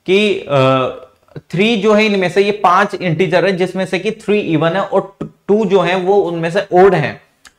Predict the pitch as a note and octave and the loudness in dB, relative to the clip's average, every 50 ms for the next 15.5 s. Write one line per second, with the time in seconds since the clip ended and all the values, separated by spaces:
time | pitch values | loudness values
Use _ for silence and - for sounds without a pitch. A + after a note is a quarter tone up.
0 | _ _ - F#3+ F#3 D#3+ D#3+ G3 A3+ A#3 A3+ A3+ G3+ G#3+ G#3+ A3 A3 A3 A3 A3+ | _ _ 0 0 0 2 2 2 2 2 2 0 0 0 0 0 0 -2 0 0
1 | A#3 A#3 G#3 F#3+ - - - _ - C#3 E3 G3+ A3 A3 A3 G3+ F#3+ F3+ F3 F3 | -2 -2 -2 -4 -6 -12 -18 _ -4 2 4 6 6 6 4 2 0 0 0 0
2 | F3 G3 F#3+ - G3 E3 F#3+ G3 G3+ G3+ G3+ G3+ F#3+ F#3+ F#3 F#3 F#3 E3 F3 E3+ | 0 -2 -2 -2 -2 -2 -2 0 -2 -2 0 -2 -2 -2 0 -2 -2 -2 -2 -2
3 | F3 F3 E3+ F3+ E3 C#3+ E3 D#3+ F3 F#3 F#3 - - F3+ F3+ F#3 F3+ D#3+ F3 F3+ | -2 -4 -4 -4 -2 -2 -2 0 0 -2 -4 -4 -4 0 2 2 2 4 4 2
4 | E3 D#3 - _ _ _ _ _ - E3+ E3+ D#3+ E3+ F3+ F3+ F3 E3+ E3+ F3+ F3 | 2 0 -6 _ _ _ _ _ -2 0 2 2 2 2 2 0 -2 0 0 0
5 | E3+ E3+ E3+ E3+ E3+ E3+ E3+ E3 D#3+ D#3+ D#3+ D#3+ D#3+ D#3+ D#3+ E3 E3 D#3 D#3+ D#3 | 2 4 4 4 4 4 2 2 2 2 2 2 2 2 2 2 2 0 0 -2
6 | E3+ E3+ D#3 D3+ D3+ D#3 D3+ C#3+ D3 F3 F3+ F3 - - F3+ E3+ D#3+ F3 F#3 F#3+ | 0 0 0 2 0 0 0 0 -2 -2 -4 -2 -4 -4 -2 -2 -2 -2 -2 -2
7 | F#3+ F#3 F3+ F3+ F3+ F3+ F3+ E3+ E3 D#3+ F3+ E3+ D#3 D3 D3+ D3 C#3+ C#3+ D#3 F3 | 0 0 0 0 0 -2 -2 -4 -2 -2 0 0 2 0 0 -2 -4 -4 -6 -8
8 | E3+ - F#3 F3+ F#3 F3+ F3+ E3+ D3+ D#3+ D#3+ D#3 D3+ D3+ D3+ D3+ - G3 G3 - | -4 -2 0 0 0 0 -2 -2 -2 -2 -2 -2 -4 -4 -4 -4 -4 -4 -2 -2
9 | F3 E3 D#3+ D#3+ C#3+ B2+ A#2+ A2+ G#2+ G2+ G#2+ G#2 _ - F#2 F2 - _ _ _ | -4 -2 0 0 0 0 0 -2 -6 -6 -10 -14 _ -12 -12 -12 -12 _ _ _
10 | _ _ _ _ _ _ _ _ _ _ _ _ _ - F3+ G#3 A#3 A3+ A#3 A#3+ | _ _ _ _ _ _ _ _ _ _ _ _ _ 2 4 4 4 2 2 2
11 | A#3+ A#3 A#3+ B3+ G#3+ A3+ A#3 A#3 - A#3 A#3 A#3 A3 A3+ A3 G3+ E3+ G3+ A3+ A3+ | 2 4 2 2 4 4 4 4 4 2 2 2 2 -2 -4 -4 -4 -4 -4 -6
12 | - _ _ A3+ A3+ A#3 A3+ A#3+ A#3 A#3 A3+ A3+ - G#3+ A#3 A3+ A3+ A3+ A3+ A3 | -6 _ _ -6 -6 -4 -2 0 0 0 0 -2 -6 -6 -4 -2 0 0 0 0
13 | A3 - D3+ F3+ F#3+ G#3+ G3+ G#3+ G#3+ G#3 G#3+ G#3 G#3 G3 G3 - F#3+ G3 F#3 F#3+ | 0 2 4 4 4 4 4 2 2 2 0 0 0 -2 -2 -2 -2 -2 -2 -2
14 | G3+ G3 - - G#3 G#3 G#3 D#3+ A#2+ G#2+ - D3+ D3 D3 - G3 G3 G#3 G#3 G3+ | -4 -4 -2 -4 -2 0 0 -2 -4 0 0 0 2 2 0 0 2 0 -2 -2
15 | G3+ G3+ G3+ F#3+ E3+ C#3 E3 F#3 F3+ | 0 0 0 0 2 0 0 0 0